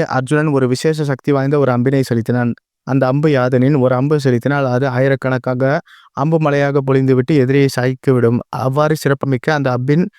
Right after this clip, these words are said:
விசேஷ சக்தி அம்பினை பீஷ்மருக்கு அர்ஜுனன் செலுத்தினான். எனவே அர்ஜுனன் இழுத்தடித்து அந்த அம்பினை பீஷ்மர் மீது செலுத்தினான். அது அம்பு மழையாக பொழிந்து நூற்றுக்கணக்கான மேலும் ஆயிரக்கணக்கான அம்புகளாக உருமாறி பீஷ்மரை தாக்கியது.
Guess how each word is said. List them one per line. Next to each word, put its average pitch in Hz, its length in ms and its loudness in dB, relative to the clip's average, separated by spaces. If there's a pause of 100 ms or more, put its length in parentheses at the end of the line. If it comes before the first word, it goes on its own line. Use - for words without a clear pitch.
(320)
விசேஷ 147 340 0
சக்தி 135 300 -4
அம்பினை 127 340 2 (360)
பீஷ்மருக்கு 160 640 0 (180)
அர்ஜுனன் 143 420 0
செலுத்தினான். 120 520 0
எனவே 147 300 -4
அர்ஜுனன் 147 440 0
இழுத்தடித்து 147 640 0
அந்த 139 240 0
அம்பினை 143 360 2 (280)
பீஷ்மர் 151 380 0
மீது 143 160 0
செலுத்தினான். 127 440 0
அது 131 220 -2
அம்பு 143 240 0
மழையாக 139 400 0
பொழிந்து 131 380 0
நூற்றுக்கணக்கான 139 720 0
மேலும் 135 260 2
ஆயிரக்கணக்கான 131 720 -2 (180)
அம்புகளாக 135 960 0 (400)
உருமாறி 151 400 2
பீஷ்மரை 143 440 0
தாக்கியது. 120 520 0